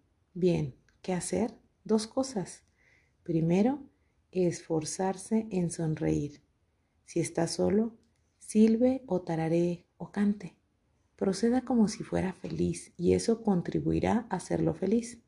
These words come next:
Veamos la forma en que lo dijo el extinto profesor William James. La acción parece seguir al sentimiento,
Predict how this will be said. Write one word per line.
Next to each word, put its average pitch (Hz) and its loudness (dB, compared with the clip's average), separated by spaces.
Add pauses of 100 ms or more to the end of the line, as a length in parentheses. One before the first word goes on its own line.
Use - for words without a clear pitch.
(600)
Veamos 214 4
la 185 2
forma 196 0
en 180 -2
que 170 -8
lo 165 2
dijo 185 -2
el 180 2
extinto 190 -2
profesor 202 -2 (360)
William 170 2
James. 156 -4 (1600)
La 190 2
acción 226 4
parece 208 0
seguir 170 0
al 170 2
sentimiento, 160 -4